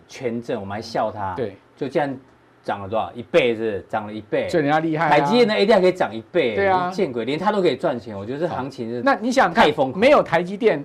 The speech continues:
Speaker 2: 能有nvidia吗？
Speaker 1: 当然没有。
Speaker 2: 啊，所以说呢，nvidia单都下给台积电，没有台积电不可能有nvidia。所以你可以看到nvidia股价
Speaker 1: 嗯。
Speaker 2: 都已经来到将近四百块了。
Speaker 1: 是的。
Speaker 2: 哦，台积电才六十块，我觉得相对委屈。
Speaker 1: 嗯。
Speaker 2: 所以我觉得台积电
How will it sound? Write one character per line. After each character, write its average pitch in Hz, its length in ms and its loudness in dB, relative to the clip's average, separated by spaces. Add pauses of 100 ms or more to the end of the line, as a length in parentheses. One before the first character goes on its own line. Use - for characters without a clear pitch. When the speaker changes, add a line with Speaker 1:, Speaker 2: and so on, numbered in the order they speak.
Speaker 2:
能 170 220 -2
有 190 200 -2
nvidia 147 560 -4
吗？ 131 360 -14
Speaker 1:
当 95 120 -16
然 90 80 -18
没 82 80 -20
有。 - 200 -6
Speaker 2:
啊， 131 160 4
所 208 160 4
以 214 80 6
说 220 200 2
呢 220 120 -4
，nvidia 190 460 0
单 190 180 0
都 190 120 0
下 180 200 0
给 131 80 -2
台 127 160 -6
积 151 120 -4
电， 143 80 -2
没 226 80 -2
有 196 80 0
台 165 140 0
积 175 40 -2
电 190 140 -2
不 165 100 -6
可 156 140 -8
能 123 100 -8
有 131 80 -8
nvidia。 117 400 -8
所 208 100 -2
以 196 60 0
你 143 60 -8
可 196 80 -4
以 185 40 -2
看 196 140 -4
到 180 60 -6
nvidia 170 500 -2
股 117 180 -10
价 147 220 -4 (160)
Speaker 1:
嗯。 104 220 -14
Speaker 2:
都 254 120 6
已 - 40 6
经 233 120 0
来 196 160 2
到 214 120 6
将 214 180 2
近 208 100 -4
四 196 220 -2
百 208 180 0
块 170 280 0
了。 98 80 -12
Speaker 1:
是 104 160 -14
的。 90 240 -16
Speaker 2:
哦， 156 120 0
台 180 140 -2
积 190 60 -4
电 214 100 0
才 165 140 -2
六 190 120 2
十 - 140 -8
块， 131 240 -4
我 113 80 -10
觉 170 120 -6
得 196 40 -2
相 196 220 -4
对 185 100 -2
委 113 180 -6
屈。 135 380 -12
Speaker 1:
嗯。 214 220 0
Speaker 2:
所 262 120 4
以 226 40 6
我 175 120 4
觉 170 220 0
得 214 120 0
台 180 200 -2
积 190 120 -8
电 208 140 -4